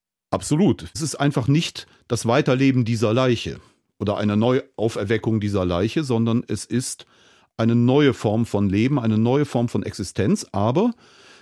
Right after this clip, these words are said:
ich bleibe der, der ich bin. Das ist irgendwo auch ein bisschen eine Quadratur des Kreises, das gebe ich ehrlich zu.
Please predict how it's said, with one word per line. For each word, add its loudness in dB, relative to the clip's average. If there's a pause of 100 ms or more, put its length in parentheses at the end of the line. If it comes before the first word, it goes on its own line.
(160)
ich -2
bleibe 2
der, 2
der 0
ich -6 (300)
bin. 2
Das -2
ist -6
irgendwo 4
auch 0
ein 4
bisschen 0
eine 2
Quadratur -2
des -2
Kreises, -4
das -4
gebe 2
ich -4
ehrlich -2
zu. -2